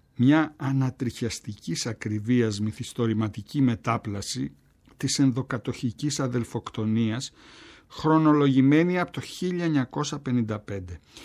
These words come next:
μισόν αιώνα δηλαδή πριν επικρατήσει και επισήμως στους ακαδημαϊκούς κύκλους η άποψη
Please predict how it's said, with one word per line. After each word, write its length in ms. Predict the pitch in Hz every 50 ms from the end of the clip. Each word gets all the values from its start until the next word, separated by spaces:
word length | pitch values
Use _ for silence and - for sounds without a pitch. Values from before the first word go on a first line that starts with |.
| - - _ _ 262
μισόν 480 | 160 131 139 139 - - 196 208 202 180
αιώνα 420 | 160 156 170 185 190 180 156 131
δηλαδή 460 | 113 113 117 120 117 113 113 139 170 165
πριν 340 | - - 160 180 208 208
επικρατήσει 760 | 190 147 - 143 135 - 143 139 131 - 170 156 - - 160 139
και 120 | - 165
επισήμως 920 | 143 147 - 139 - - - - 202 202 185 151 120 110 104 - - - _
στους 360 | - - - 131 117 - - _
ακαδημαϊκούς 880 | - 139 135 - 143 123 120 123 117 117 113 110 104 - 139 139 135 - _
κύκλους 560 | - 135 143 147 143 147 156 147 143 135 - -
η 80 | 110
άποψη 540 | 117 127 143 143 156 143 - - 156 151 147